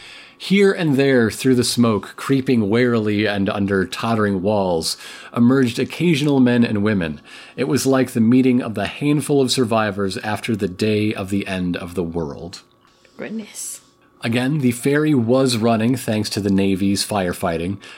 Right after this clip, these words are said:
Speaker 1: and helped thousands escape the city. Over the week, the railroads ran without charging fares,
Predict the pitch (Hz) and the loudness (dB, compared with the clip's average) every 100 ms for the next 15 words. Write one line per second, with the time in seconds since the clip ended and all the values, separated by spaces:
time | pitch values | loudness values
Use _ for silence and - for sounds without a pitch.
0 | - 117 101 123 - - 120 143 131 123 | -4 -2 0 -4 -6 -4 0 2 2 2
1 | 127 117 131 - 113 104 - 101 - 92 | 2 2 -4 -2 0 0 -2 -6 -4 -4
2 | 73 73 - _ - - - - 143 139 | -6 -14 -20 _ -20 -20 -20 -8 -4 0
3 | 143 131 113 143 180 - 110 117 110 131 | 2 2 4 2 0 -6 0 2 4 2
4 | 127 117 120 113 101 92 104 113 131 117 | 4 2 2 0 -2 -2 0 2 2 2
5 | 98 98 107 113 - 101 107 107 104 - | 0 -2 -4 -4 -4 0 0 0 -2 -2
6 | 120 110 78 - - | 0 0 -2 -6 -10